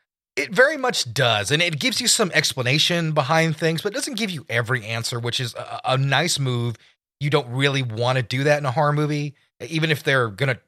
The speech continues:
I don't know if they're gonna do more of these or <laughs> anything like that. I mean, you can, everything could be sequelized in a horror movie, but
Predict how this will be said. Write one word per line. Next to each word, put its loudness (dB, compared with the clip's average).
I -2
don't -2
know -2
if -6
they're -6
gonna -4
do -4
more -6
of -6
these -10
or -6
<laughs> -6
anything 0
like 4
that. 6
I 4
mean, 4
you 0
can, 2
everything 4
could -10
be -8
sequelized -4
in -8
a -8
horror 2
movie, -8
but 4